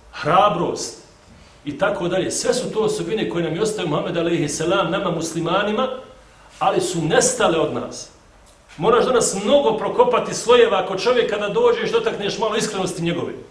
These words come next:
Ljudi se zaokružili raznim farbama,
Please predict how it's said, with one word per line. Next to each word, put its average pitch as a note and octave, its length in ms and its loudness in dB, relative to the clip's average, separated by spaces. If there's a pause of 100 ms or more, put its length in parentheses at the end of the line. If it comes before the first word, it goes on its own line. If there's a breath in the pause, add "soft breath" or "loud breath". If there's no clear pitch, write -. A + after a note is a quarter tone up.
(480 loud breath)
Ljudi G3+ 180 -4
se E3+ 60 -4
zaokružili G#3 920 -2
raznim G#3 560 2 (320 loud breath)
farbama, F3 600 2